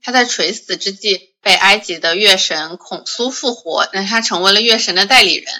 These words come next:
之后参与埃及诸神的战斗，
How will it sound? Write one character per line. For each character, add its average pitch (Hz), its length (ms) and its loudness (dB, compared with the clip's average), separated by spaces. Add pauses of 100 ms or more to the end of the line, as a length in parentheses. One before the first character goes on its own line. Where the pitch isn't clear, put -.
(180)
之 196 140 -2
后 202 220 6
参 208 300 2
与 185 60 2
埃 180 220 4
及 175 200 -6
诸 214 180 -6
神 190 160 -2
的 190 60 -2
战 202 280 0
斗， 170 180 -2